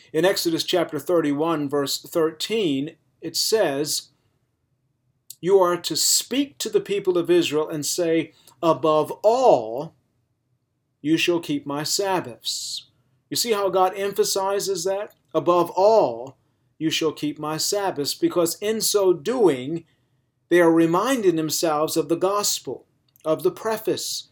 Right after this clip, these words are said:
of the Lord Himself, the very motivation for keeping all of the commandments.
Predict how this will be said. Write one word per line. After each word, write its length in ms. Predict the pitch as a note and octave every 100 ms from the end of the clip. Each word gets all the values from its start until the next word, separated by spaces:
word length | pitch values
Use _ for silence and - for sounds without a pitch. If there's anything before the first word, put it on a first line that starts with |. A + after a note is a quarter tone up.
| _
of 160 | E3 D3+
the 100 | D#3+
Lord 360 | D3+ E3 E3 D#3+
Himself, 760 | E3 E3+ - A3+ F3+ B2+ -
the 120 | -
very 280 | D3 D3+ D#3+
motivation 920 | D#3 E3 E3+ E3 G3 G#3+ - D3 C#3+ - _ _
for 140 | - E3+
keeping 360 | F#3 F3+ F3+
all 260 | F#3 G#3 G#3+
of 80 | D3+
the 100 | C3+
commandments. 920 | C#3 C3 A#2+ A2 _ _ - - -